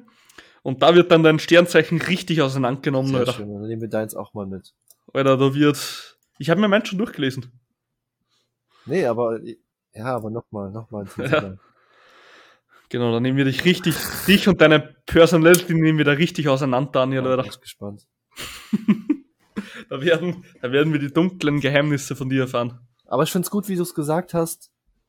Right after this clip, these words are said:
Speaker 2: echt unterschiedliche Informationen reinholen und dann seine eigen-, sein eigenes Bild machen, seine eigenen Erfahrungen machen,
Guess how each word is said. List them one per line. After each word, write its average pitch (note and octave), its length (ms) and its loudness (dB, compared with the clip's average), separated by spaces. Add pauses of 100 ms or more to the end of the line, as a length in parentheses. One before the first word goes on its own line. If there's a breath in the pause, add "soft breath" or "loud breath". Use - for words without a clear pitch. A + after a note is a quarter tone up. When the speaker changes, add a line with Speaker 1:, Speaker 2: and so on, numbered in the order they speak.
(140)
Speaker 2:
echt C#3 460 -8
unterschiedliche F3 640 -6
Informationen D3 880 -6
reinholen C#3+ 580 -6
und C3 120 -10
dann C3 140 -2
seine B2+ 320 -6
eigen-, B2+ 340 -6
sein A#2 140 -8
eigenes B2 360 -8
Bild C3+ 200 -8
machen, B2+ 240 -8
seine A#2 220 -8
eigenen A2+ 260 -8
Erfahrungen A#2+ 480 -8
machen, A#2+ 340 -14